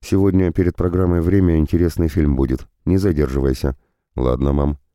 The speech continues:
Но всё в этот вечер вышло совсем не так. И не сказать, чтобы плохо. Нина сразу же начала делать мне глазки. К счастью, Марина быстро загнала в кресло, выговаривая, что не зашёл сразу по приезде.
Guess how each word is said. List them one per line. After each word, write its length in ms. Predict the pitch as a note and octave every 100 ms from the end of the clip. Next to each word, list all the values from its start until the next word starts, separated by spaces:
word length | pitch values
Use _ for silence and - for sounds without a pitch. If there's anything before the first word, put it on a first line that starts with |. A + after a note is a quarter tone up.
| _ _ _ _ _ _ _
Но 220 | D#2 D2+ D#2+
всё 260 | - C3+
в 40 | C3
этот 240 | A2 F2
вечер 360 | G2+ F#2+ F#2 E2
вышло 440 | F2+ - F2 D#2+
совсем 400 | - D2 - D2
не 80 | C#2
так. 280 | - - - _ _ _ -
И 100 | F2+
не 100 | C3
сказать, 360 | C3 C#3 E3+ E3
чтобы 280 | - D2 D2
плохо. 400 | G#2+ E2 A#1 - _ _ _ _ -
Нина 320 | E2 E2 D2
сразу 320 | - F2+ D#2
же 100 | C#2+
начала 380 | C#2+ C#2 D2+ D#2
делать 340 | C#2 C#2+ C2
мне 180 | D2 C#2
глазки. 440 | C2 A#1+ - - - _ _ _ _ _ -
К 40 |
счастью, 540 | - G2+ F2+ - F#2 -
Марина 500 | F#2 F2 G2 A2 F2+
быстро 420 | D#2 F#2 - E2 D2+
загнала 460 | D2+ D2+ D#2+ D#2+
в 80 | D2+
кресло, 540 | E2 G#2+ - G2+ G2 C#2+
выговаривая, 880 | C#2 C#2 D2+ F2+ E2+ D#2+ D#2+ D2+
что 220 | C#2+ - D#2+
не 100 | D2
зашёл 380 | C#2+ - F#2
сразу 380 | D#2+ C#2+ C#2+ C#2
по 100 | C2+
приезде. 500 | - B1+ A#1 A1+ A#1